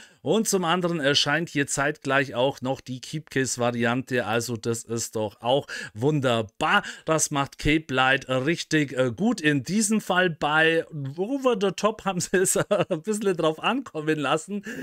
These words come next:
Ich meine, den Film hätten sich Freunde des Films, glaube ich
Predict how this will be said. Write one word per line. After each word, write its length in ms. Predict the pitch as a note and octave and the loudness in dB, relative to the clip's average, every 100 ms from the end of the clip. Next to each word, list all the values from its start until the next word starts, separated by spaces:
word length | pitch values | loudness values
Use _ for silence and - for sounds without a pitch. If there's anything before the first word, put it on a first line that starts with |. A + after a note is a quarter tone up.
| B3+ | -4
Ich 180 | G#3 D3 | -2 -2
meine, 200 | D3 D3 | 0 0
den 100 | D3 | -2
Film 260 | C#3 D#3 E3 | 0 0 2
hätten 280 | D3 D3 C#3 | 2 0 -2
sich 220 | B2 B2 | -4 -8
Freunde 320 | A#2 B2 C#3 | -4 -2 0
des 160 | B2 A2+ | -2 -4
Films, 320 | C3 C3 - | -4 -4 -2
glaube 240 | B2+ B2+ | 0 0
ich 80 | B2+ | 0